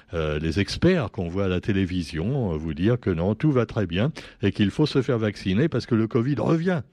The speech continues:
Faites gaffe, hein, il revient et il n'est pas content. Bon, quoi qu'il en soit, eh bien, on va pas reparler de choses qui fâchent, mais quand même,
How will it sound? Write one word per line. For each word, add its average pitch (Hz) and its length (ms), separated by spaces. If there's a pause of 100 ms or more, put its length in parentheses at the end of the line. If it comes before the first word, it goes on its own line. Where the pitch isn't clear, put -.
(480)
Faites 113 140
gaffe, 139 340
hein, 107 220
il 95 140
revient 139 400 (100)
et 95 80
il 85 120
n'est 87 80
pas 127 140
content. 120 360 (360)
Bon, 120 200
quoi 170 160
qu'il 165 180
en 135 120
soit, 143 360 (140)
eh 110 100
bien, 101 320
on 95 100
va 95 140
pas 101 160
reparler 110 480
de 95 120
choses - 260
qui 131 120
fâchent, 170 380
mais 151 100
quand 110 200
même, 151 240